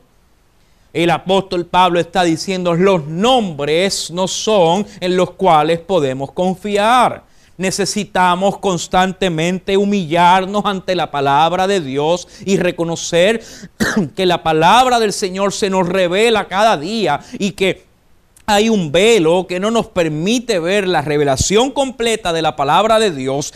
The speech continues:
y tenemos que venir con humildad y decirle al Señor, "Señor, no es que yo soy de Israel, no es que, no es que yo soy benjamita, no es que yo soy católico, no es que yo soy pentecostal, no es que yo soy aliancista, bautista, presbiteriano o no afiliado,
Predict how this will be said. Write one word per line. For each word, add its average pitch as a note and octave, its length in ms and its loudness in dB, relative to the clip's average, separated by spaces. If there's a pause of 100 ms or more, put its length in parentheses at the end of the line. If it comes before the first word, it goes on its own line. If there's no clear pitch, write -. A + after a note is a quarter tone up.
(100)
y G3 120 -4
tenemos A#3 460 -2
que A3 140 -2
venir A3+ 380 -2
con A3 180 0
humildad F3 840 -2 (160)
y F#3 140 -6
decirle A3 400 0
al G3+ 60 2
Señor, F3+ 480 -2
"Señor, F#3+ 600 -2 (180)
no G#3 100 -4
es A3+ 100 -4
que B3 180 -4
yo A3+ 140 0
soy A3+ 280 0
de G#3+ 120 2
Israel, E3 640 0 (180)
no G#3+ 100 -2
es A#3 120 -2
que, A#3 300 -4 (140)
no A3+ 80 -2
es A#3 60 -4
que B3+ 160 -4
yo A3 100 0
soy G#3 260 2
benjamita, D3+ 880 -2 (180)
no G#3 100 -4
es A3 80 -2
que A#3+ 180 -4
yo G#3+ 140 0
soy G3+ 240 -2
católico, F#3+ 840 -2 (160)
no G#3 120 -2
es A3 80 -4
que A3+ 140 -4
yo G#3+ 140 -2
soy G3+ 200 -2
pentecostal, F3 1000 -2 (160)
no G#3+ 80 -4
es G#3+ 60 0
que A#3+ 160 -8
yo G#3+ 140 -2
soy G#3 260 0
aliancista, F#3 920 -2
bautista, F3 760 -4
presbiteriano D3+ 920 -2
o F3+ 60 -2
no F3 140 -2
afiliado, F#3 720 0